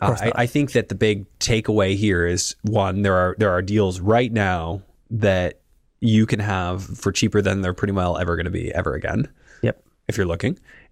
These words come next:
Speaker 2: And then in about two years' time, I think there are gonna be a lot of really cool deals. Um,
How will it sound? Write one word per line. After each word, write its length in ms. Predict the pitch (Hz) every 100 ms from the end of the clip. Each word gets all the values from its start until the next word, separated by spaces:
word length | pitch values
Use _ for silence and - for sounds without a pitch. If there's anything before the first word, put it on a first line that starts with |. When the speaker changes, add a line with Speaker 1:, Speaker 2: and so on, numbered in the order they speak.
| -
Speaker 2:
And 360 | 147 151 151
then 160 | 151 151
in 300 | 147 139 131
about 220 | 110 117
two 100 | - 113
years' 160 | 95
time, 340 | - 131 101 87
I 80 |
think 180 | 87 95
there 80 | 92
are 40 |
gonna 100 | 92
be 80 | 85
a 60 | 82
lot 200 | 85 82
of 80 | 85
really 240 | 85 -
cool 200 | - -
deals. 400 | 90 85 - - _ _ -
Um, 460 | - 90 85 87